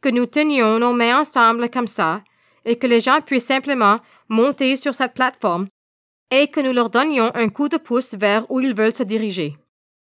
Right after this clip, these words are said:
Je ne vais pas vous dire où vous devez aller.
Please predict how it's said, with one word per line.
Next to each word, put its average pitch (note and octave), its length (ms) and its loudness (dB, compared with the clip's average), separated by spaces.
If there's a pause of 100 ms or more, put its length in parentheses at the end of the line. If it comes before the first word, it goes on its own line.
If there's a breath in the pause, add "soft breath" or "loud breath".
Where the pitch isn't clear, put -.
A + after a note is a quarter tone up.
(420)
Je - 120 -6
ne A#3 60 -2
vais A#3+ 120 4
pas D#4 240 0
vous C#4+ 100 0
dire C4 320 -2
où D4+ 120 0
vous C4+ 120 -4
devez A3 300 2
aller. G3 420 0